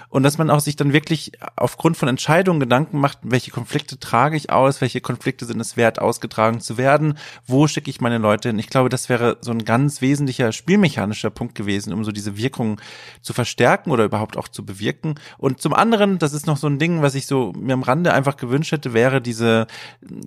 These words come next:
zur Verfügungstellung von den, von den historischen Materialien, von den Recherchen, dass man einfach mal ein bisschen einsehen kann, was genau war das Material, mit dem dieses Spiel erstellt wurde und wo haben die Entwickler aus welchen Gründen gesagt, wir entfernen uns von dem historischen Material.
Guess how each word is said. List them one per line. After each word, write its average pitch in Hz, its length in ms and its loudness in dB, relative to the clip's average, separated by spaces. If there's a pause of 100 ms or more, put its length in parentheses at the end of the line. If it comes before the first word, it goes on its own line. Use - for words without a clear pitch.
(160)
zur - 220 2
Verfügungstellung 139 880 2
von 120 240 2
den, 107 320 0
von 113 180 -6
den 107 160 -2
historischen 117 480 0
Materialien, 143 600 0
von 123 140 -6
den 117 100 -2
Recherchen, 135 540 -2
dass 120 160 0
man 120 120 0
einfach 127 240 0
mal 131 80 2
ein 123 80 0
bisschen 120 200 -4
einsehen 127 400 0
kann, 131 220 0 (340)
was 117 400 0
genau 156 260 4
war 127 80 6
das 123 140 -6
Material, 120 480 2
mit 180 140 2
dem 139 120 0
dieses 127 200 -4
Spiel 127 220 -6
erstellt 135 420 0
wurde 190 260 2
und - 220 2 (140)
wo 139 520 0
haben 135 140 2
die 127 140 -2
Entwickler 127 280 2
aus 110 180 2
welchen 120 220 0
Gründen 120 300 -4
gesagt, 113 340 0
wir 117 100 2
entfernen 117 400 0
uns 110 140 -4
von 104 140 -4
dem 104 80 -2
historischen 104 460 -6
Material. - 600 -12